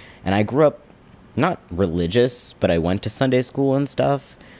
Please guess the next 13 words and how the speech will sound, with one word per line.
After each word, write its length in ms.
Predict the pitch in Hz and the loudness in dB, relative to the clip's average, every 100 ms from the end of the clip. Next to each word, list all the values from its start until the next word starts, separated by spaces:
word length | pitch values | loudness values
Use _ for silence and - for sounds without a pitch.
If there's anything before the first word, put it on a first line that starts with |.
| - | -14
And, 160 | - 90 | -4 -2
like, 160 | 87 85 | 0 0
I 120 | 82 | 0
went 260 | 85 107 | 0 0
through 320 | - 107 107 101 | 0 2 2 0
Catholic 360 | - 110 - 107 | -4 -4 -2 -2
confirmation, 960 | 110 98 101 95 98 98 95 95 92 | -2 0 2 2 0 0 2 2 0
and, 240 | 82 73 62 | -2 -6 -10
like, 220 | 64 - | -10 -6
I 80 | 76 | -2
know 680 | 92 95 92 92 90 95 - - - - - - | 2 2 4 2 2 0 -6 -18 -20 -20 -20 -18
some 540 | - - - 101 95 92 | -10 -8 0 2 2 -2
prayers 920 | - 80 78 82 85 82 80 - | -4 -2 0 0 0 -2 -6 -10